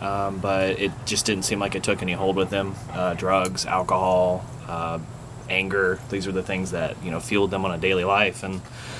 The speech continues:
when I was a kid, unfortunately, that bled into my and my siblings' life. Um, and so I didn't grow up really even knowing who God was or anything. All I knew was my family, and, uh, the way that the family order worked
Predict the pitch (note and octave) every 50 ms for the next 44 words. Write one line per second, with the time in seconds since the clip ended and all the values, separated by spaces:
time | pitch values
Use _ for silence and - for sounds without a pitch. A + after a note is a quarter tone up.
0 | - - - - - - - A#2+ A#2+ A#2+ A#2 A2+ A2 G#2+ - - B2+ A#2+ A2 G#2
1 | G#2 - A2 G#2 G2 - G#2 G2+ G2+ F#2+ F2+ F2+ G#2 G2+ G2+ G2+ G2+ G2+ G2+ F#2+
2 | G2 G2 G2+ G2 F#2+ F#2+ F#2 F#2 F#2 F#2 F#2 - G#2+ G2 F#2+ F2+ F2 E2 F2 G2
3 | F#2+ F2 F2 - - - - - - - - - - F#2 F#2 F#2 F2 F2 F2+ F2+
4 | - - G#2+ F#2+ F#2+ F#2 F#2 F#2+ F#2+ - - - - - - - - - - -
5 | - - - - A2 C3 A#2 G#2+ G#2 G#2 G2+ G#2 G#2 - - - - - G2 G#2+
6 | G#2 G2+ F#2+ F#2 F#2+ F#2+ F#2+ F#2+ F#2+ G2 G2 G2 F#2+ F#2 G2+ G2+ G2 F#2+ F#2+ F#2
7 | F#2 F2 F#2+ F#2+ G2 G2 G2 F#2+ F#2+ F#2+ F#2+ F#2+ G2 F#2 G2+ G2 F#2+ F#2 F#2 F#2
8 | F#2+ G2 G2 F#2+ F#2+ F#2 F#2 F#2 F2 E2+ - - - F#2+ F#2 F2+ - G2 G2 G2
9 | G2 F#2+ F#2+ F#2+ F2+ F#2 F#2+ F#2 - - - - - - - F#2 F2 F2 F2+ G2
10 | G#2+ G#2+ G#2 G#2 G2 G2+ - G2+ G2+ F#2+ F#2+ F#2 F2+ F#2 F#2+ - - - - -
11 | - - G2+ G2+ G2 G2 F#2+ F#2+ F#2 F2+ F#2 F#2 - - - - - - - G#2+
12 | A2 A2+ G#2+ G#2 G2+ F#2+ F#2 G2 G#2 G#2 G2 E2+ - - -